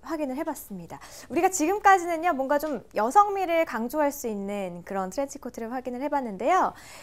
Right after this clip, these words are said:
이번에는요, 조금 더 편하게 우리가 뭐 주말에 어디 나들이 가거나 할 때 입을 수 있거나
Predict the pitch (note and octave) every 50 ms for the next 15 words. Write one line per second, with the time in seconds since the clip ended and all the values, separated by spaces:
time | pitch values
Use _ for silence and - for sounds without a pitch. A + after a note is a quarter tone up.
0 | - - A3+ C4+ F4+ G4 F#4 F#4 F4 E4+ D4+ D4 E4 F#4 F#4+ F4+ D#4+ D4+ C4+ C#4
1 | - E4+ D#4 D4+ D4+ - - A4+ A4 A4+ A4 A4 G#4+ C#4+ C4+ B3 B3 B3+ C4 C4
2 | A#3 G3 G#3 G3 G#3+ G#3 G#3 G3+ - - F3+ F#3+ F#3+ F#3+ F#3+ F#3+ F3+ - - -
3 | A#3 A#3+ B3+ B3+ B3 A#3 A3+ A3 G#3+ G#3+ G3+ F3+ F3+ F3+ F#3+ F#3 F3 - G3 A3
4 | A3 A#3 A#3 G#3 G#3 F#3+ - F#3 F3+ F3 F3+ F#3+ A3+ A#3 A#3 - - F#3 F3+ F3+
5 | F3+ G#3 G3 - - F#3 F3 - - F3+ F3+ G3 C4+ E4 F#4 G#4